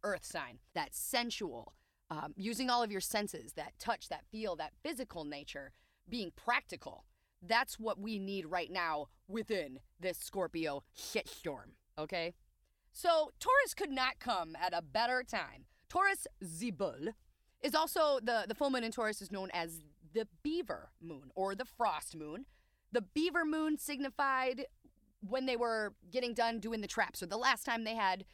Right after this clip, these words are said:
the chance to do beaver traps before winter really set in. And of course, beaver pelts, as we know, are super fucking warm and really, really valuable back in the day. So beaver moon it is. Or frost moon because it's getting cold A F outside.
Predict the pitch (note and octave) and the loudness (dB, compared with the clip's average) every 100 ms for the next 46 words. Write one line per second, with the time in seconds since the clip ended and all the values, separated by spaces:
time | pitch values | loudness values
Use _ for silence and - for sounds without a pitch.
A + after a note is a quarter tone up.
0 | _ - - A3+ G3 - F#3+ F3 A#3+ A3+ | _ -4 2 2 2 -2 -4 -2 0 0
1 | G3+ G#3 F3+ - G3 - A3+ G3+ F#3 F3+ | 0 2 0 -2 -10 -2 2 4 4 0
2 | - _ F#3+ G#3+ G3+ E3+ F3 E3+ - D#3 | -4 _ -2 -2 0 -2 -2 -2 -2 -2
3 | D3 C3+ D3+ F#3 D#3+ - E3+ E3+ - E3 | -4 -8 -8 -6 -6 -6 -8 -8 -2 -2
4 | D#3+ D#3+ E3 D#3 D3+ C#3+ C#3+ - - - | -2 -4 -4 -4 -2 -2 -4 -6 -16 -6
5 | C4 A3 - G3 G3+ F#3+ F#3+ F#3 F3+ F#3 | -4 -4 -6 -6 -6 -2 0 0 -2 -4
6 | - E3+ E3 D#3+ D#3+ F3 - C3+ C#3+ D3 | -6 -4 -2 -2 -4 -6 -10 -18 -8 -6
7 | E3+ F#3 A#3+ C#4 G#4+ G#4+ G#3+ F#3+ F#3 F#3 | -2 0 4 6 6 6 4 4 4 2
8 | F3+ E3 F3+ D#3+ F3 D3 - - _ _ | -2 -2 -2 0 -2 -2 -8 -18 _ _
9 | _ _ - A#3+ A#3+ - G3+ D#4 F4 E4+ | _ _ 0 2 2 -2 -2 0 2 2
10 | C#4+ C4+ C4+ G3+ G#3+ - D#3 C3+ - - | 2 0 0 0 -2 -4 -6 -6 -10 -10
11 | _ _ F4+ G4+ B3 A#3 A#3 A#3 G#3+ A3 | _ _ 0 4 6 6 4 -2 -2 -2
12 | G3+ - B3 - - G3+ G3+ F3+ E3 C3 | -4 -2 -2 -2 -4 -4 -2 -2 -2 -2
13 | D#3+ C#3+ C#3 B2+ C#3+ - | -4 -6 -8 -12 -12 -16